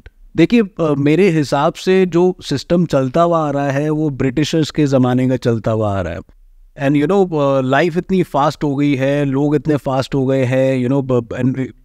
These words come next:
pe-, people are, like, result oriented। हाँ यार, मतलब, किसी चीज़ में पैर डाला है, हाथ डाला है, तो जल्दी से रिजल्ट आ जाए। लेकिन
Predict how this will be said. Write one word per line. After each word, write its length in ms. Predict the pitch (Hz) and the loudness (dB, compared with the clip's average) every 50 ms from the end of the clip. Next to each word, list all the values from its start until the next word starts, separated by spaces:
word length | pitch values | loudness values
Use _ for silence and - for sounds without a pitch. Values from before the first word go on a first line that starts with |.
| - - 143 | -12 -6 -6
pe-, 220 | 147 127 127 - 147 | -6 -6 -4 0 0
people 380 | 151 143 - 180 175 175 175 | 0 2 2 2 2 2 0
are, 180 | 175 160 143 147 | 0 -2 -2 0
like, 400 | 151 160 156 - - 139 139 131 | 0 0 0 -2 -6 -6 -2 0
result 360 | 131 123 135 151 156 156 143 | 0 2 2 2 2 2 2
oriented। 560 | 143 135 131 120 117 110 107 104 113 107 98 | 0 0 0 0 0 0 0 0 0 -2 -4
हाँ 300 | 104 117 120 127 135 139 | -4 -4 -2 -2 -2 -2
यार, 160 | 135 135 135 | 0 -2 -2
मतलब, 320 | 135 127 127 123 131 139 135 | 0 -2 -2 0 -2 -4 -2
किसी 260 | - 139 120 131 139 | -2 -4 -4 -4 -6
चीज़ 280 | 127 - 131 127 123 135 | -6 -2 -2 0 2 0
में 100 | 135 123 | 0 0
पैर 280 | - 131 123 123 127 | 0 -2 0 0 0
डाला 340 | 123 120 117 120 123 123 123 | 0 0 0 0 0 -2 -2
है, 80 | 120 120 | -2 -2
हाथ 160 | 117 117 113 | -2 -2 -2
डाला 260 | 113 117 117 117 123 | -2 -2 -2 0 -2
है, 60 | 131 | -4
तो 240 | 131 - - - 160 | -4 -6 -8 -6 -2
जल्दी 300 | 135 135 135 135 143 139 | 0 0 2 2 2 0
से 100 | 139 147 | 0 0
रिजल्ट 360 | 139 131 123 131 131 131 113 | 0 0 0 0 -2 0 0
आ 140 | 131 123 117 | -2 -2 -2
जाए। 160 | 107 - - _ _ _ _ _ _ _ _ _ _ _ - | -4 -8 -14 _ _ _ _ _ _ _ _ _ _ _ -2
लेकिन 480 | 123 139 131 151 165 170 165 156 147 | -2 0 2 4 4 4 4 2 0